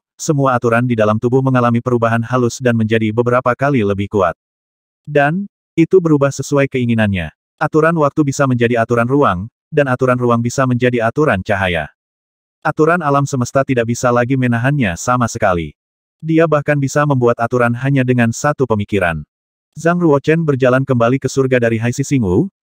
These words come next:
merasakan alam aneh dan misteri Dayan, seolah-olah dia telah melompat keluar dari tiga alam dan tidak lagi berada di lima elemen. Sebelum para dewa dunia ilahi bergegas ke istana surgawi,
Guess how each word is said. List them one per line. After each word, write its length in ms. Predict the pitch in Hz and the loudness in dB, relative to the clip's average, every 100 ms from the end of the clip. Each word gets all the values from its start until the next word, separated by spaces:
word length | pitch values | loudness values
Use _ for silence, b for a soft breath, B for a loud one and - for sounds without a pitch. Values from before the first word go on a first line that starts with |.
| _ | _
merasakan 400 | 139 139 - 143 | -2 -2 0 -2
alam 240 | 139 127 113 | 0 0 0
aneh 160 | 113 | 0
dan 160 | 117 117 | 0 0
misteri 320 | 110 - 139 | 0 2 2
Dayan, 480 | 139 147 123 87 87 _ - | 4 4 4 0 -6 _ -8
seolah-olah 560 | 151 120 110 107 113 | 0 2 2 2 0
dia 160 | 135 120 | 0 -2
telah 240 | 113 110 | 0 0
melompat 320 | 104 110 123 | 0 0 0
keluar 320 | - 123 123 120 | 0 0 2 2
dari 160 | 120 | -2
tiga 320 | 117 151 143 | 0 0 2
alam 320 | 120 113 110 110 | 2 2 2 0
dan 160 | 117 | 0
tidak 240 | 127 143 131 | 0 0 2
lagi 240 | 135 117 | 0 -2
berada 400 | 95 104 104 107 98 | -2 0 0 0 0
di 80 | 120 | 0
lima 240 | 131 113 | 0 0
elemen. 480 | 95 92 87 76 - _ _ _ _ _ _ | 0 -2 -2 -6 -12 _ _ _ _ _ _
Sebelum 480 | - 151 143 160 175 | -4 0 2 2 2
para 160 | 151 147 | 0 2
dewa 240 | 135 131 | 2 2
dunia 240 | 131 123 | 2 0
ilahi 320 | 123 120 120 131 | 0 0 0 0
bergegas 400 | 123 117 117 120 | 0 0 0 -2
ke 160 | 123 | -4
istana 320 | 117 127 127 | -2 -2 -2
surgawi, 560 | - 156 139 117 90 | 0 0 2 0 -2